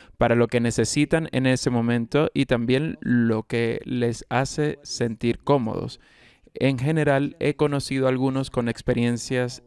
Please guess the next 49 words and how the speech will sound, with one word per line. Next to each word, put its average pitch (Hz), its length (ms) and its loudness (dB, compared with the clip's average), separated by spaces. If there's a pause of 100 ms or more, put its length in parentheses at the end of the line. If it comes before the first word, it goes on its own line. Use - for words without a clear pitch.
infernales, 113 800 -4 (320)
pero 120 180 2
luego 123 280 4
han 127 80 -2
dicho 131 560 -2
muchas 120 480 -2
veces, 123 440 0
"Yo 123 180 2
necesitaba 120 680 0
pasar 123 280 0
por 127 160 2
eso, 117 220 0 (100)
yo 127 220 4
creé 127 640 0
eso, 107 200 -2
porque 120 240 -4
eso 120 120 -2
es 127 120 -4
lo 120 120 0
que 117 120 -2
yo 113 140 0
creo 151 280 2
que 139 80 0
necesitaba 113 500 -2
hacer, 117 260 0
porque 117 260 -2
yo 120 120 2
era 156 140 2
cristiano 120 480 -2
y - 20 -2
me 117 120 -2
dijeron 120 340 -4
que 120 80 -2
era 113 100 -2
el 113 100 -4
infierno, 113 560 0 (240)
me 117 100 -4
sentía 113 460 -2
indigno 117 600 -2
y 120 100 -4
tenía 113 260 -4
que 127 100 -4
pasar 117 280 -4
por 120 160 0
eso 123 220 0
y 117 40 -2
luego 113 280 -2
ser 123 260 -2
salvado". 120 640 0